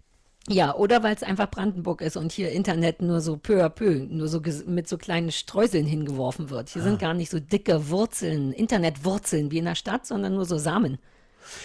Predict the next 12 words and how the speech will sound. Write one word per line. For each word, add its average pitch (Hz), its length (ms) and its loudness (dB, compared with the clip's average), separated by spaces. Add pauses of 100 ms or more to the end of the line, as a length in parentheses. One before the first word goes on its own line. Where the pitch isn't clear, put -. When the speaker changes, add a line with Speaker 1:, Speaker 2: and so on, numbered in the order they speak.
(180)
Speaker 2:
Ich - 200 -6
war 170 140 2
übrigens, 208 540 -8
äh, 156 260 4 (220)
am 139 220 -2
Wochenende 185 640 -2
in 156 220 -4
der 147 100 -2
Märkischen 147 400 -4
Schweiz 214 320 -4
mal 104 220 -4
wieder 135 260 -6